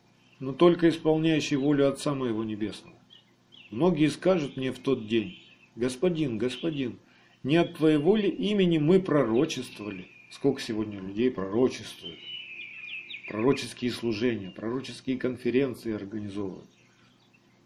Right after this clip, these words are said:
Есть церкви и собрания, где все пророки. Да, мы знаем, вот нам рассказывали наши друзья из, из Америки. Там есть прям целые церкви, все пророки там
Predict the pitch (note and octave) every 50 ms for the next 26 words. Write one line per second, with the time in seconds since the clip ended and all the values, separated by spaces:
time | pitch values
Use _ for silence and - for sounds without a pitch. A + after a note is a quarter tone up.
0 | _ _ _ _ _ _ _ _ _ _ _ _ - F#2+ G2 A#2 B2 B2 - -
1 | C3+ C3+ C3+ B2+ - - A#2+ A2+ - - - - - - - - _ _ - A2+
2 | - - B2 A#2 B2 C3+ C3+ C3+ B2+ B2+ A2+ G#2+ G#2+ G#2+ A#2 A2 - - C#3+ C#3
3 | - A2 G#2+ G2+ G2+ F#2+ - - - - - - - _ - - - - - -
4 | - - - - - - - - - _ - - - _ - - - F2+ A2 B2+
5 | B2+ A#2+ G#2+ G2 G2 G#2 G#2 G2+ A2 A2+ A#2+ A#2 G#2 G#2 G#2 G#2 - G#2+ G2+ F#2
6 | F#2 - _ _ _ _ _ _ _ _ _ - A2 A2 A2 - - A#2 A2 F#2+
7 | G2 G2 G2+ F#2 F#2 F#2 - _ - - - - - _ - G#2+ G#2 G2+ - G#2
8 | G2 G2+ G#2 G#2+ G2 G2+ G#2+ G#2 G2 F#2+ F2+ F2 E2+ - - - - - - -
9 | G#2 F#2+ F#2 G2 G2+ G2+ A2+ A2 G2 F#2 - - - - - - - - - _
10 | _ _ _ _ _ _ _ _ - G#2+ A#2+ C3 C3 A#2 A#2+ D#3 - - - -
11 | - - E3 E3 D#3 - - F3+ E3+ F3 F3+ E3+ - G3 F#3+ F3 - - A#2+ A2
12 | G2+ F#2 F2 - - - - - E3+ F#3 - D#3+ E3 D#3+ D#3 D#3 - - G2 -
13 | - F2+